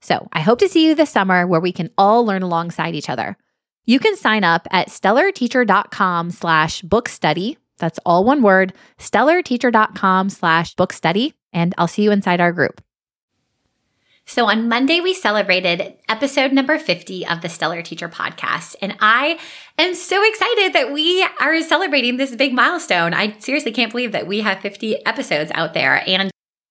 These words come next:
all of it is thanks to you guys, my faithful followers and listeners. And I know that this podcast audience has grown so much over just the last six months. And so in honor of this fiftieth episode, I wanted to re-release one of my favorite episodes. Any guesses on what it is?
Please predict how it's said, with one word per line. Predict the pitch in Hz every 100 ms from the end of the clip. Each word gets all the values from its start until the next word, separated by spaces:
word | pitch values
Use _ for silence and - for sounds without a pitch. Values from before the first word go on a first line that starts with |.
| -
all | 233
of | 269
it | 285
is | 226 214
thanks | 214 214 -
to |
you | 180
guys, | 175 170 170 170
my | 170
faithful | 170 202 233
followers | 233 185 185 180 185
and | - 190
listeners. | 170 165 165 151 151 170
And | 180 175 180
I | 175 202
know | 220 196
that | 190
this | 175
podcast | - 170 170 175 165 -
audience | 165 165 165 -
has | 165
grown | 170 170 156 165
so | 180
much | 170 - -
over | - 165 165 165 - - - -
just | 202 -
the | 190
last | 175 170 -
six | - - - -
months. | 147 - -
And | 175 165
so | 180 165
in | 180 -
honor | 185 -
of | 202
this | 214 208
fiftieth | 190 202 -
episode, | 170 170 165 160 -
I |
wanted | 190 254 427
to | - 440
re-release | 214 185 180 175 165 165 -
one | 170 165 170 190
of | 220
my | 285 302
favorite | 190 175 185
episodes. | 170 160 - - - - _ _ -
Any | 185
guesses | 185 190 214
on | 208
what | 202 208
it |
is? | 277 359